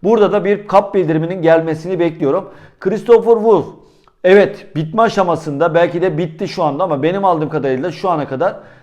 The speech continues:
benim aldığım bilgi söylüyorum, şu an biten bir anlaşma yok. İki oyuncuyla da prensip anlaşma tamam. Önemli olan kulüplerle anlaşmak, biliyorsunuz.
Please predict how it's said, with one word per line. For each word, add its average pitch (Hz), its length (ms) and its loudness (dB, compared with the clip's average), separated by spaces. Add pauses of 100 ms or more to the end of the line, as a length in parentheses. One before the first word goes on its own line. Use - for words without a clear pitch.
(160)
benim 226 240 2
aldığım 156 280 2
bilgi 139 200 -2
söylüyorum, 123 420 -6
şu 170 140 -6
an 120 200 -4
biten 120 360 -6
bir 110 120 -8 (480)
anlaşma 143 520 -8
yok. 143 440 0 (420)
İki 226 220 -4
oyuncuyla 165 380 2
da 143 120 -4
prensip 139 380 -6
anlaşma 123 440 -6
tamam. 196 360 -2
Önemli 175 280 -4
olan 165 220 -4
kulüplerle 156 460 -2
anlaşmak, 120 480 -8
biliyorsunuz. 110 500 -14